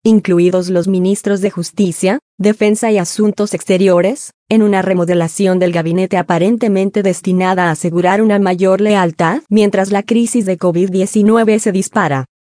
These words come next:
Pero es poco probable que los cambios en la cúpula del gobierno hagan mucho para proteger a los cientos de miles de brasileños que han adoptado el desprecio del presidente por las órdenes de distanciamiento social,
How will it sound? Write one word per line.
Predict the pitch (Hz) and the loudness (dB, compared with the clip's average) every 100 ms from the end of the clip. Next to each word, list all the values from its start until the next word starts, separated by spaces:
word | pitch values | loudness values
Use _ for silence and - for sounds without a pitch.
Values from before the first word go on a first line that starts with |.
| _ _ - | _ _ -6
Pero | 220 208 196 | -2 0 0
es | 202 - | 0 -2
poco | 247 254 277 | -2 0 -2
probable | - 175 170 170 202 196 | -2 0 0 0 0 0
que | 180 | -2
los | 156 | -4
cambios | - 202 190 208 196 | -2 -2 0 0 0
en | 180 | 0
la | 165 | -2
cúpula | - 214 208 220 196 | 0 -2 0 0 2
del | 170 | 0
gobierno | 160 175 202 208 247 233 | 0 2 2 2 2 2
hagan | 208 254 247 | 2 2 2
mucho | 226 226 | 2 0
para | 202 196 170 | -2 -2 -2
proteger | 170 165 160 196 220 | -2 -4 -4 -2 0
a | 226 | 0
los | 190 | -2
cientos | - 190 180 196 | -2 -2 -2 -2
de | 190 | 0
miles | 214 214 220 220 | 2 2 2 2
de | 208 | 0
brasileños | 196 202 220 202 170 185 302 - _ | -2 -2 0 2 2 0 -4 -10 _
que | 190 185 | -2 0
han | 196 | 2
adoptado | 202 180 165 190 185 196 | 0 0 -2 -2 0 0
el | 180 | -2
desprecio | 165 - 196 202 202 214 | -4 -4 0 0 0 0
del | 185 175 | 0 0
presidente | 175 170 180 190 196 196 | -2 -2 0 0 0 -2
por | 180 165 | -2 -2
las | 151 - | -2 0
órdenes | 180 180 185 175 | 0 0 -2 -2
de | 180 | -2
distanciamiento | 175 175 170 160 190 170 175 180 185 | -2 -4 -4 -4 -2 0 2 0 -2
social, | - 160 - 175 156 262 | -4 -4 -2 0 0 -4